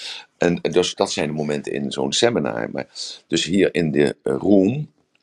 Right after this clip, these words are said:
daar gaat het om dat ik dus denk bij mezelf, "Ik mis de boot." En dat heeft niets met de website te maken of uitingen op, eh,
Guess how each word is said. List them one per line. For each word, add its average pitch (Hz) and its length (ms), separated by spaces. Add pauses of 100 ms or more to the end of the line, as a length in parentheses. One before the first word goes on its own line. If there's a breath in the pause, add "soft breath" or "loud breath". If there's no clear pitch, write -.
(440)
daar 170 200
gaat 80 280
het 98 120
om 143 280 (400 loud breath)
dat 98 160
ik 92 120
dus 71 140
denk 80 220
bij 71 120
mezelf, 69 320
"Ik - 140
mis 80 240
de 71 100
boot." 78 480
En 73 60
dat 71 100
heeft 69 180
niets - 200
met - 120
de - 60
website 71 360
te 62 80
maken 64 320
of - 120
uitingen 67 500
op, - 180
eh, 58 80